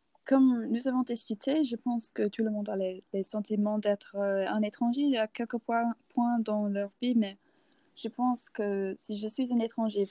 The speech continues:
vraiment dans, dans un sens juridique, quand je suis dans un autre pays, c'est, euh, la difficulté ou la barrière avec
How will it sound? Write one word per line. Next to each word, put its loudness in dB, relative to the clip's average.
vraiment 8
dans, -4
dans -2
un -4
sens -6
juridique, 0
quand -4
je -4
suis -4
dans -10
un -10
autre -14
pays, -6
c'est, -8
euh, -10
la 0
difficulté -2
ou 0
la -2
barrière -2
avec -4